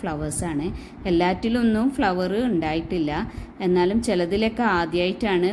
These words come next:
ഫ്ലവർ ഉണ്ടായിട്ടുള്ളത്. ഈ ഹാങ് ചെയ്തതിൽ വൈറ്റ് കളറുള്ളൊരു ഓർക്കിഡ് ആദ്യമായിട്ട് ഉണ്ടായിട്ടുള്ളതാണ്.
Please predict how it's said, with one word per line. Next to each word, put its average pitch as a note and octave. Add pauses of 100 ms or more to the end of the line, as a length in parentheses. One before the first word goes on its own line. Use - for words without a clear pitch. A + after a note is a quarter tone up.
ഫ്ലവർ D#3+
ഉണ്ടായിട്ടുള്ളത്. D3 (2000)
ഈ -
ഹാങ് A#3+
ചെയ്തതിൽ A#3 (300)
വൈറ്റ് G3
കളറുള്ളൊരു G#3 (300)
ഓർക്കിഡ് F3+ (640)
ആദ്യമായിട്ട് F3+
ഉണ്ടായിട്ടുള്ളതാണ്. D#3+